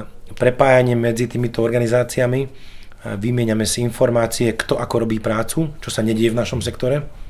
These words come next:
Vieme sa podeliť, e, a zlepšovať.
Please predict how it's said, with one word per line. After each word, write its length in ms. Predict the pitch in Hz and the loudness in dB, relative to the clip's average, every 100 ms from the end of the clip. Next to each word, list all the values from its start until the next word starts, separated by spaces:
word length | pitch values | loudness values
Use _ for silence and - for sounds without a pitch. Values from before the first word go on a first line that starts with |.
| - - - - - - | -8 -8 -10 -8 -10 -6
Vieme 260 | 110 113 | -2 -2
sa 160 | 104 104 | -2 -4
podeliť, 420 | 92 123 131 135 - | -4 0 0 0 -6
e, 40 | - - - - - 107 104 104 104 - - - | -14 -10 -6 -6 -6 -4 -2 -2 -2 -4 -6 -4
a 120 | 107 101 101 - - | -2 0 -2 -4 -4
zlepšovať. 500 | 101 113 - 151 | 0 4 6 6